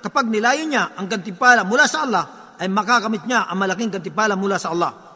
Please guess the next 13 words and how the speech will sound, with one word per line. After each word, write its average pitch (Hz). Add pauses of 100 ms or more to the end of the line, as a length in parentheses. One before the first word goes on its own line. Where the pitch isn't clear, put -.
(200)
Subalit, 233
kapag 202
gumugol 262
siya 196
ng 165
panustos 202
sa 226
kanila 254 (320)
nang 202
hindi 196
umaasa 202
ng 180
gantimpala, 226